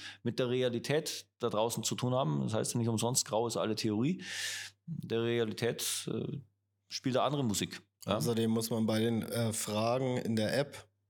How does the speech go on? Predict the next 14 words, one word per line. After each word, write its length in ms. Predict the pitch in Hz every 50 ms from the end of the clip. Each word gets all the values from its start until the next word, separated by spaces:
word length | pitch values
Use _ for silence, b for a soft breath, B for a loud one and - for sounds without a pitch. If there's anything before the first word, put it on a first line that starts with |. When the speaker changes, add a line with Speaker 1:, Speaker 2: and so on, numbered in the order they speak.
| _ _ _ -
Speaker 2:
oder 220 | - 120 117 110
in 60 | 110 110
den 140 | 107 107
Büchern 560 | 104 120 120 120 - 123 120 113 113 110 110 113 - - _ _ _ _ _ -
auch 400 | - 107 107 - - - - - - _ _ -
nicht 220 | 123 120 - -
nur 160 | 123 113 92
auswendig 600 | 90 117 127 123 - - 123 120 117 117 113 -
lernen, 480 | 120 117 117 113 113 113 113 110 113 107
sondern 320 | 107 101 101 98 98 95
die 80 | 92 90
Logik 480 | 87 92 95 104 110 117 110 113 -
dahinter 400 | - 110 104 104 107 101 107 104
verstehen 640 | - - 104 101 - - - 104 101 104 107 104